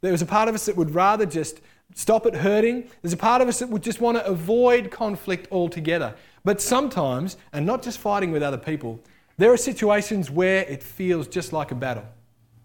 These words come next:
The Bible would give us an assurance in many different places, whether it's the narratives from the Old Testament, the things that Jesus said about what's likely to happen to his followers, even amongst their families.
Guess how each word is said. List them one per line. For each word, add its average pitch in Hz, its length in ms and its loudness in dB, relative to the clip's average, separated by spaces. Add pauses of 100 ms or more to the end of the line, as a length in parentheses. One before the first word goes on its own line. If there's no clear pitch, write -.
(680)
The 185 80 2
Bible 262 320 4
would 214 120 2
give 202 120 0
us 196 140 -2
an 170 80 0
assurance 156 580 -2 (300)
in 180 320 0
many 233 240 2
different 180 320 -4
places, 135 580 -6 (200)
whether 196 260 6
it's - 140 -4
the 147 60 -4
narratives 196 520 0
from 185 140 -6
the 160 100 -2
Old 165 220 -2
Testament, 180 520 -6 (220)
the 160 80 -2
things 233 240 2
that 170 120 -4
Jesus 208 360 0
said 226 280 2
about 160 460 2
what's 196 220 -4
likely 208 360 0
to 185 80 -2
happen 190 360 -4
to 180 140 -6
his 143 120 0
followers, 190 540 0 (260)
even 247 240 4
amongst 196 380 -2
their 165 120 -4
families. 185 640 -6